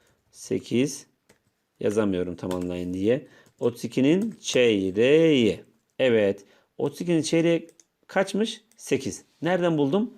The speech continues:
İşte bak buldum. Otuz ikiyi dörde bölerek buldum. Çeyreği sekiz. Bize diyor ki otuz ikinin çeyreğinin yarısı. Yani sekizin yarısını istiyor bir de bizden.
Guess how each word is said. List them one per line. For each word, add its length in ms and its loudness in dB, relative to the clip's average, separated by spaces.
İşte 200 -4
bak 160 0
buldum. 320 0
Otuz 220 -4
ikiyi 180 -2
dörde 240 4
bölerek 220 6
buldum. 260 -2
Çeyreği 380 2
sekiz. 400 -2
Bize 140 0
diyor 140 2
ki 120 -6
otuz 320 -10
ikinin 520 2
çeyreğinin 1160 4
yarısı. 460 2
Yani 360 0
sekizin 460 -4
yarısını 420 2
istiyor 260 -2
bir 40 0
de 80 2
bizden. 260 -6